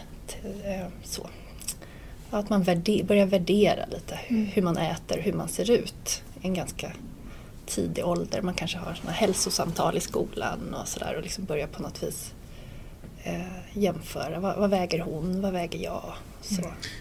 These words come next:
Speaker 3: Händer det att det är liksom såna specifika händelser som, som liksom triggar igång det? Eller är det mer någonting som kommer gradvis? Ja, men som du nämnde, de här hälsosamtalen i skolan eller en viss,
Speaker 1: Mm.
Speaker 3: ett visst samtal med en
Speaker 1: Mm.
Speaker 3: kompis.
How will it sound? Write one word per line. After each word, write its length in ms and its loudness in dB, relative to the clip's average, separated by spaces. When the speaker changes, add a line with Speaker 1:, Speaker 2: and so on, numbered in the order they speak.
Speaker 3:
Händer 320 10
det 60 8
att 80 6
det 80 10
är 40 8
liksom 180 4
såna 240 4
specifika 880 2
händelser 720 10
som, 280 4
som 140 0
liksom 200 0
triggar 280 6
igång 380 8
det? 60 -2
Eller 240 2
är 100 8
det 80 4
mer 160 8
någonting 220 4
som 140 -2
kommer 360 2
gradvis? 1000 0
Ja, 80 4
men 100 12
som 140 6
du 80 8
nämnde, 220 8
de 80 6
här 80 6
hälsosamtalen 680 6
i 40 8
skolan 540 4
eller 140 2
en 120 4
viss, 480 4
Speaker 1:
Mm. 120 8
Speaker 3:
ett 60 10
visst 280 10
samtal 420 8
med 60 10
en 40 8
Speaker 1:
Mm. 120 6
Speaker 3:
kompis. 580 4